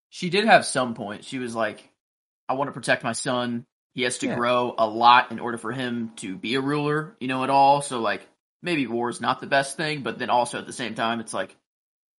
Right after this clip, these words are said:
Speaker 1: started this shit in the first place, so
Speaker 2: Yeah.
Speaker 1: what I want, so, um, that's, yeah. So it's like, to Catelyn, it's like, "Okay,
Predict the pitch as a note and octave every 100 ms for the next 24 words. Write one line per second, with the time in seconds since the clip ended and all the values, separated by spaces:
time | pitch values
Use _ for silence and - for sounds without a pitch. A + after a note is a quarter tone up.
0 | _ _ _ _ - - - - C3 -
1 | C#3 B2 _ A#2 A2+ C3 - D#3+ D3 -
2 | - A#2 G#2 G#2 _ _ _ B2+ A#2 A2
3 | A2 G#2+ D3+ D#3+ - _ _ - A#2+ G#2+
4 | G#2+ - _ F2 D2+ - _ _ C#3 -
5 | - _ - A2 G2 - _ _ _ G#3+
6 | A3+ A3+ F#3+ - _ _ _ _ - C#3+
7 | F#3 F#3+ F3+ C3+ A#2 A2 - _ _ _
8 | _ - B2+ B2+ A#2+ C#3+ B2 A2+ A2